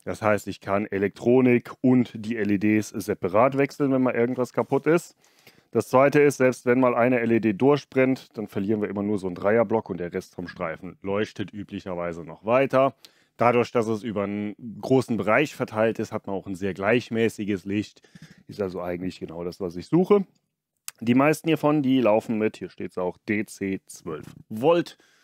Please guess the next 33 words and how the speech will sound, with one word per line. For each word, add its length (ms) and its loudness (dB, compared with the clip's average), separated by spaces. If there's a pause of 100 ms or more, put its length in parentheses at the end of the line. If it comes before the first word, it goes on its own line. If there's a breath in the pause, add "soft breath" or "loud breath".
(180 soft breath)
was 140 -18
für 100 -20
mich 220 -20
auch 240 0
gut 240 -2
ist. 260 -4
Kann 140 -14
ich 100 -20
direkt 280 -10
von 200 -12
einer 320 -10
Bleibatterie, 720 -6
also 200 -10
so 200 -16 (220)
meinem 240 -10
Solarsystem 720 -2
betreiben 560 2 (540 soft breath)
und 360 2
relativ 560 0
einfach 360 -2
irgendwie 380 -4
digitalisieren. 920 0
So 240 -18
Smart 380 -4
Home 260 0
mit 180 -6
einem 140 -10
Node 220 -8
M 100 -10
C 200 -4
U 60 2
oder 160 2
sowas. 400 0